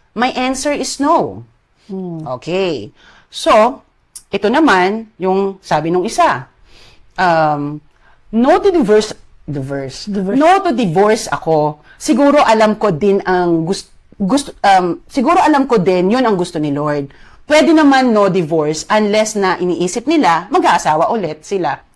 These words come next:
Speaker 1: Tapos may chinika siya sa akin, "Meron kasi ako kilala. Dinivorce asawa kasi meron ng babae."
Speaker 2: Hmm.
Speaker 1: So, yun. So,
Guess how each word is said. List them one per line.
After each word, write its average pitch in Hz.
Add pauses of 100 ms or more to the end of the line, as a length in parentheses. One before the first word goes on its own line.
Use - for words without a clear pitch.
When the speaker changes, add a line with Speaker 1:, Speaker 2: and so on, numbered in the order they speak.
Speaker 1:
Tapos 285
may 254
chinika 233
siya 226
sa 170
akin, 170 (240)
"Meron 311
kasi 320
ako 285
kilala. 196 (600)
Dinivorce 285
asawa 254
kasi 226
meron 202
ng 202
babae." 180 (560)
Speaker 2:
Hmm. 190
Speaker 1:
So, 220
yun. 165
So, 240